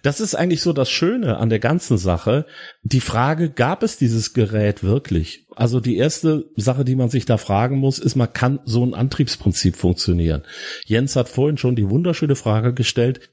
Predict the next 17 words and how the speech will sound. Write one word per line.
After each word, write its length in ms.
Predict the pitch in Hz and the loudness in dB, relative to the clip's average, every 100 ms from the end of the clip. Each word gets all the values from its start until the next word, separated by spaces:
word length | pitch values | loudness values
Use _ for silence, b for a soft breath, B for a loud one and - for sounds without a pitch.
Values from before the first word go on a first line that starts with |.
| - | -8
Ja, 320 | 120 113 110 | -2 0 0
was 540 | 135 - - - - - | -2 -2 -4 -6 -12 -6
hat 300 | - 165 - | -2 0 0
denn 160 | 226 190 | 0 0
da 100 | 98 | 0
jetzt 240 | 92 92 | 0 0
überhaupt 760 | - 98 90 95 95 - - - | 0 2 2 2 0 -2 -8 -2
diese 200 | 113 110 | 0 2
Hitze 340 | 104 127 - | -2 -2 0
erzeugt? 600 | 90 92 - 85 76 - _ _ - | 0 0 0 0 -2 -6 _ _ -2
Im 140 | 117 | 0
Normalfall 880 | 117 104 104 113 139 - 139 151 156 - _ - | 0 0 0 0 0 0 0 2 -2 -6 _ -12
gibt 540 | 98 117 127 - - | -2 0 0 -4 -2
ein 320 | 107 107 107 104 | 0 2 2 0
Reaktor 760 | 98 101 98 - 127 117 110 | 0 0 0 -2 0 2 0
nicht 380 | 90 107 113 - | 0 0 0 -2
solche, 720 | 113 90 92 110 117 120 113 | 0 2 2 0 0 0 0